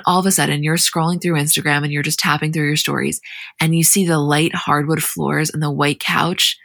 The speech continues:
which is none other than Scott Disick's residence. Do you know the heart drop that would occur?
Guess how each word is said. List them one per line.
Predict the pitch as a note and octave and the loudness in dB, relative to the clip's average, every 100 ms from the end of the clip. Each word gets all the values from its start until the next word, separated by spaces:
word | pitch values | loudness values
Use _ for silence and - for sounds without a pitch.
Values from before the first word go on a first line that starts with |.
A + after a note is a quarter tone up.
| - - | -20 -8
which | - | -2
is | D#3+ | 0
none | D3+ D3 | 2 2
other | C#3+ D3 | 0 -2
than | D3+ | -2
Scott | D3 - C#3+ | -2 0 -2
Disick's | - E3+ D#3 - | -2 -4 -4 -2
residence. | - E3 E3+ G3+ - - _ _ _ _ - - | -2 0 -2 0 -4 -6 _ _ _ _ -20 -10
Do | G3+ A3+ | 0 2
you | G#4+ | 2
know | E4 A#3 | 2 2
the | A3 | 2
heart | F#3+ - F3 C#3+ | 0 0 0 0
drop | - F#3 G3 | 0 0 0
that | G3 | 0
would | D#3 | 0
occur? | F3+ F3 F#3 G#3+ | -2 -2 -2 -2